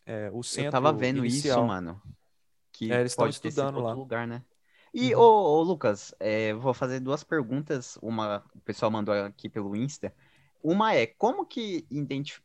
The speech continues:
Speaker 2: por exemplo, é, teve o coronavírus, foi começando a estourar caso na China, estourar, estourar, mas como que descobre que é uma nova doença? Tipo, como funciona isso? Tipo, o médico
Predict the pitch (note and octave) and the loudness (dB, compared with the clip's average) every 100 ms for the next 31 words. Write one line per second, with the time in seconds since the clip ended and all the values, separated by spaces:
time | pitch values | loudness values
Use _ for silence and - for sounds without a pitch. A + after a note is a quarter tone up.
0 | - A#2+ A#2 F#2+ F2+ E2 - - F#2 F2+ | -8 -6 -6 -10 -12 -18 -14 -8 -6 -6
1 | F2 F2 - G2+ F#2 G2 - G2 G#2 F#2+ | -6 -10 -10 -10 -10 -12 -10 -8 -8 -8
2 | G2+ C#3 C3 - - - G2 G2+ G2+ - | -10 -10 -12 -16 -20 -14 -12 -8 -8 -8
3 | G#2 - A2 G2+ - F#2+ G2 G2 - A2+ | -12 -8 -4 -4 -4 -6 -6 -12 -10 -12
4 | A2+ - G#2 G#2 - - A2+ D3 - F#3 | -10 -8 -6 -8 -8 -10 -8 -8 -6 -8
5 | A3+ - G3 C3+ C3+ - - B2 C#3+ C3+ | -8 -12 -14 -12 -16 -16 -2 0 0 -4
6 | C3 B2 A#2 A#2 C3+ C3 A2 F#2+ - - | -4 -4 -4 -4 -4 -6 -8 -8 -10 -14
7 | D#3 - F#2+ F2+ _ _ _ _ - E3 | -16 -16 -16 -16 _ _ _ _ -6 -6
8 | - D3 C#3 - B2 C#3 A2+ - - G2+ | -8 -8 -8 -6 -6 -6 -8 -12 -12 -6
9 | G2+ - G#2+ G2 | -6 -8 -12 -14